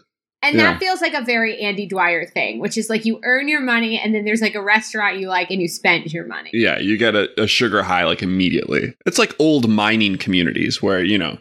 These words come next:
Speaker 2: you would work in the coal mine and then would spend all your money at the,
Speaker 1: On the
Speaker 2: the
Speaker 1: fancy
Speaker 2: local
Speaker 1: French
Speaker 2: shop.
Speaker 1: toast.
Speaker 2: On the
Speaker 1: Oh.
Speaker 2: fancy <laughs> French toast in the coal mine town. <laughs> Yeah.
Speaker 1: That classic coal mining thing. But you had in between jobs, you said,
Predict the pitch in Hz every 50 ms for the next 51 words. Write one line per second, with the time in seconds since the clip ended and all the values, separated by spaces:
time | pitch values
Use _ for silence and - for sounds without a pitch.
0 | _ _ _ 107 101 101 98 92 90 82 73 - _ _ _ _ _ _ _ _
1 | _ _ _ _ 113 123 120 120 131 113 107 98 - 113 101 92 92 90 87 82
2 | 82 90 90 90 85 82 76 92 98 82 - 98 98 - - - 101 92 85 90
3 | 92 90 87 90 90 82 73 64 - - - - - - - - 226 240 240 233
4 | 226 226 - 226 - - - 226 - - 214 202 196 - - - - - 196 170
5 | 110 - - 117 127 226 - - 220 214 190 - - 143 131 - - 170 160 110
6 | - - - - - 131 117 117 - - - - - 180 147 139 - - - 113
7 | 117 113 98 101 - 214 - - 151 - - 196 214 294 - - - - 131 -
8 | 269 262 254 247 - 294 254 226 233 233 226 214 214 202 - 214 185 175 - -
9 | - 196 185 180 180 170 165 170 170 156 160 - 165 - - 151 - - 233 254
10 | 254 311 349 349 320 208 269 294 285 247 240 226 - - 247 233 247 262 277 240
11 | 311 294 285 285 294 294 - 285 285 277 - - 294 285 294 302 311